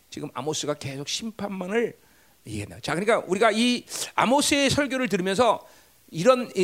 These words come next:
이렇게 될 거를, 어, 이렇게 되면 안 돼요. 위험해. 그런 거. 뭐냐면 계속 심판 얘기를 계속 하니까 별로 이렇게, 어, 말씀이, 그쵸? 그냥,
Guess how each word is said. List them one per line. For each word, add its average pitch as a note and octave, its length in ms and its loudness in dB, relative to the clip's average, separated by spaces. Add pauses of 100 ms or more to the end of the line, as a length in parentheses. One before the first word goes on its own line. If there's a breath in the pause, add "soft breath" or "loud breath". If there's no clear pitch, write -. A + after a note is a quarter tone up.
(140)
이렇게 A3+ 360 2
될 G3+ 400 2
거를, G#3 680 2
어, - 60 -6
이렇게 A3 340 4
되면 F3 240 4
안 C3+ 80 0
돼요. A#2 300 0
위험해. D#3 400 2
그런 A#2+ 180 -6
거. A2+ 40 -8
뭐냐면 G#3 280 -2
계속 B3+ 260 -2 (220 loud breath)
심판 F#4+ 400 0
얘기를 F4 140 0
계속 C#4 160 0
하니까 C#4+ 440 0
별로 D4+ 200 -4
이렇게, - 260 -4 (400 soft breath)
어, D3+ 240 -4
말씀이, F4+ 800 0 (220)
그쵸? - 260 -8
그냥, D#4 220 -12